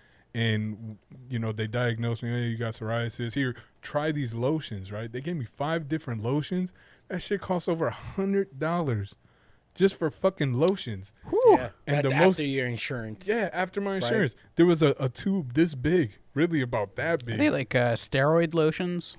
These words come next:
Speaker 1: Yeah, one of it was a steroid
Speaker 2: Yeah.
Speaker 1: lotion. It was, like, this big, and they're like, "Oh, yeah, put it all over." I'm like,
Speaker 2: Huh.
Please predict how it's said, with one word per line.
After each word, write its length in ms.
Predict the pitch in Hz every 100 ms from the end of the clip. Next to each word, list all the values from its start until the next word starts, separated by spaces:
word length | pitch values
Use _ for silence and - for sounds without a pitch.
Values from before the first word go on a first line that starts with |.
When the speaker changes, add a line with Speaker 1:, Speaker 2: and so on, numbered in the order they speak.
| -
Speaker 1:
Yeah, 160 | 143 135
one 240 | 117 151
of 120 | 156
it 140 | 147 135
was 180 | 131 117
a 40 |
steroid 460 | - 147 151 123 117
Speaker 2:
Yeah. 60 | 120
Speaker 1:
lotion. 240 | 113 117
It 60 | 123
was, 120 | 135
like, 180 | 127 123
this 200 | 156 147
big, 220 | 165 151
and 100 | 143
they're 120 | 160
like, 180 | 156 156
"Oh, 100 | 240
yeah, 180 | 220 202
put 200 | - 208
it 80 |
all 240 | 185 185 180
over." 220 | 190 143
I'm 120 | 143
like, 220 | 180 170 - -
Speaker 2:
Huh. 160 | 214